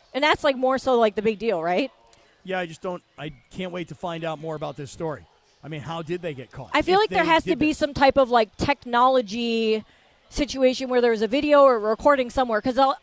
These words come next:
Speaker 1: otherwise it would just be like, how would you prove it, you know?
Speaker 2: Well, that's, that's what we're all gonna be waiting for.
Speaker 1: So, yeah, Michigan. <laughs>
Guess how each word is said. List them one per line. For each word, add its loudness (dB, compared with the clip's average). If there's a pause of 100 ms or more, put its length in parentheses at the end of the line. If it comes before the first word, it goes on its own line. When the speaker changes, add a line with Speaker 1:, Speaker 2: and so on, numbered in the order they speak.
Speaker 1:
otherwise 4
it -6
would -8
just -8
be 0
like, 2
how 2
would -4
you -12
prove -8
it, -10
you -12
know? -4 (380)
Speaker 2:
Well, -6
that's, -10
that's -8
what -4 (100)
we're -2
all 0
gonna -4
be -4
waiting -2
for. -12 (680)
Speaker 1:
So, -8
yeah, 2
Michigan. -6
<laughs> -4